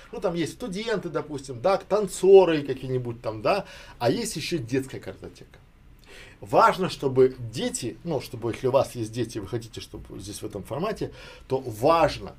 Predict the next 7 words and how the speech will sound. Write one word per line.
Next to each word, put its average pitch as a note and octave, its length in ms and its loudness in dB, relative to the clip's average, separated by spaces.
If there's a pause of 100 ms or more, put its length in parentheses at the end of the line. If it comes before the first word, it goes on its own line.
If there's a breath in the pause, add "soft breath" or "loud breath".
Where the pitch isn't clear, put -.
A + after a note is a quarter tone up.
(140)
чтобы A#2 540 -4
ваш C#3 460 2
ребёнок, C#3 640 -4 (640 soft breath)
а, A2+ 300 2
имел C#3+ 300 0
свежие B2 500 0
фотографии. - 540 -8